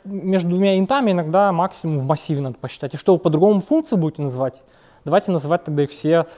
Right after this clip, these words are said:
там max, э, in my array, там, или ещё что-то такое. Странно.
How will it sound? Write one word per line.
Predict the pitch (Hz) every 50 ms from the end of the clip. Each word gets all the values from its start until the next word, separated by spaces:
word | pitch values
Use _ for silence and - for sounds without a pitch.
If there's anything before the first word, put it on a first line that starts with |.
| - -
там | 143 131 117 - - -
max, | 147 139 160 170 175 - - - -
э, | 156 143 143 139 147
in | 165 160 156 151
my | 151 156 160 160 147 139
array, | 127 117 127 147 160 160 151 156 139 - - - - _ _ -
там, | 139 131 131 127 - _ _ _ _ _ _ _ _ _ _ _
или | 160 160 156
ещё | 135 131 - - - -
что-то | - - - -
такое. | - - - - - _ _ _ _ _ _ -
Странно. | - - - 202 175 139 123 117 135